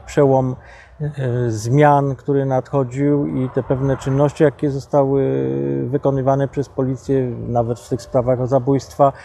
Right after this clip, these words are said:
no, różnie można je w tej chwili i komentować. Tutaj możemy powiedzieć tak, że, e, z rzeczy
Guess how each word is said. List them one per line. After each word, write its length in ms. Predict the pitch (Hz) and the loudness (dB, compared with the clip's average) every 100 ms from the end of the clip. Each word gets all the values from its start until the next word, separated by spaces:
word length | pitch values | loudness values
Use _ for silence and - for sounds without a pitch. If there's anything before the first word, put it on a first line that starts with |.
| - - - | -20 -20 -2
no, 180 | 196 185 185 | 0 0 2
różnie 360 | 165 170 175 | 4 4 4
można 260 | 170 151 160 | 2 2 2
je 100 | 151 | 2
w 60 | |
tej 120 | 151 131 | 0 -4
chwili 420 | 151 143 143 139 | -2 0 0 -2
i 800 | 147 143 143 143 139 139 139 135 | -4 -2 -2 -2 -2 -2 -2 -2
komentować. 600 | - 143 135 131 113 110 | 0 0 2 0 0 -4
Tutaj 280 | - 180 175 | 2 4 4
możemy 500 | 180 175 170 175 165 | 2 0 0 0 -2
powiedzieć 400 | 170 160 156 - | -2 -2 -4 0
tak, 280 | 156 151 143 | 4 4 2
że, 200 | 156 151 - - - - 151 | 0 0 -2 -18 -20 -14 -2
e, 280 | 147 143 | 0 0
z 840 | 135 - - 147 143 139 139 139 120 | -2 -8 0 2 4 4 2 0 0
rzeczy 760 | 113 156 - 143 143 135 135 | 2 2 2 0 2 2 -2